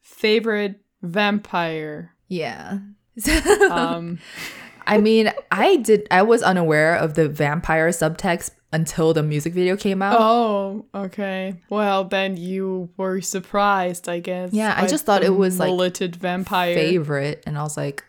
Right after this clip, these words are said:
Speaker 2: "Okay, cool." But then they're going for the spooky theme. Honestly, the song wasn't
Speaker 1: It's
Speaker 2: as crazy in our faces as their other songs, which was cool. It's kinda chill and, like, a little catchy and reminds me of,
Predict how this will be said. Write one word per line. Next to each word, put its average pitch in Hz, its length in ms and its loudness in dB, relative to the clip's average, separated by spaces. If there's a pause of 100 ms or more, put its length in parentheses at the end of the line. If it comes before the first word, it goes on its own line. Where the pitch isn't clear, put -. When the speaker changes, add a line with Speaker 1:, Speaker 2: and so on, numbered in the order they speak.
(120)
Speaker 2:
"Okay, 156 640 -6 (160)
cool." 156 460 0
But 156 240 -6
then 147 420 -6 (160)
they're 143 160 -2
going 147 260 -4
for 185 140 -2
the 196 120 0
spooky 226 380 -4
theme. 147 460 -6 (180)
Honestly, 392 760 2 (220)
the 381 80 2
song 339 360 4
wasn't 294 360 2
Speaker 1:
It's 247 280 0
Speaker 2:
as 269 240 2
crazy 233 460 2
in 220 80 4
our 214 140 4
faces 202 400 2
as 165 160 -2
their 165 180 0
other 254 200 0
songs, 156 640 -4
which 170 520 -2
was 165 300 -2
cool. 160 600 -2
It's - 120 -10
kinda 160 220 -6
chill 165 500 -4
and, 165 320 -6
like, 143 180 -12 (180)
a 165 100 -2
little 165 260 0
catchy 165 440 -4
and 175 100 -4
reminds 180 460 -2
me 196 300 0 (140)
of, 190 240 0